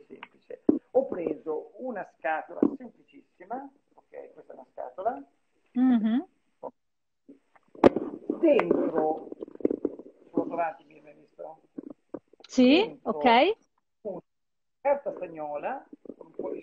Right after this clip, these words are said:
Speaker 1: scotch, l'ho fissato in modo che dentro non fosse tutto marrone, ma avesse un materiale che riflette questa luce.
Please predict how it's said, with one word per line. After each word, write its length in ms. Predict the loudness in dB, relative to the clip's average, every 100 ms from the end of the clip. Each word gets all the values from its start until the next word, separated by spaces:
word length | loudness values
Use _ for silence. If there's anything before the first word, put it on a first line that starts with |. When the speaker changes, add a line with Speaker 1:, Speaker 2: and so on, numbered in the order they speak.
| -4
Speaker 1:
scotch, 560 | -4 -8 -10 _ -16 -14
l'ho 140 | -16 -16
fissato 460 | -14 -6 -6 -6
in 60 | -6
modo 260 | -8 -6 -14
che 380 | -14 -16 -16 _ -20 -20 -20 -18 -10
dentro 300 | -6 -4 -4
non 160 | -4 -6
fosse 280 | -6 -8 -8
tutto 200 | _ -12
marrone, 520 | -8 -6 -6 -10 -10
ma 220 | -10 -10 -8
avesse 500 | -8 -8 -8 -12 -16 _ -20
un 120 | -4
materiale 560 | -4 -2 -2 0 -2 -4
che 100 | -10
riflette 540 | -10 -2 -2 -2 -10
questa 260 | -20 -14 -12
luce. 540 | -14 -20 _ -20 -18